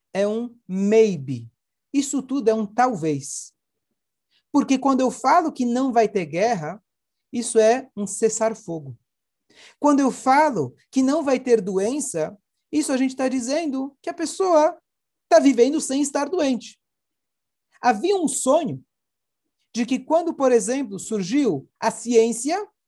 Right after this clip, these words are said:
bom, agora a ciência explica tudo. Agora que nós temos a ciência,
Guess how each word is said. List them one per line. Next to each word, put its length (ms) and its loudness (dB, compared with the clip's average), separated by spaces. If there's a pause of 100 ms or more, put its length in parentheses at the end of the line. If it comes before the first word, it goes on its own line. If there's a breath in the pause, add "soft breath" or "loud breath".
(340)
bom, 120 -4
agora 360 0
a 40 -6
ciência 500 -6
explica 360 -6
tudo. 320 -10 (560 soft breath)
Agora 420 4
que 120 -2
nós 180 -2
temos 280 2
a 60 -2
ciência, 680 -2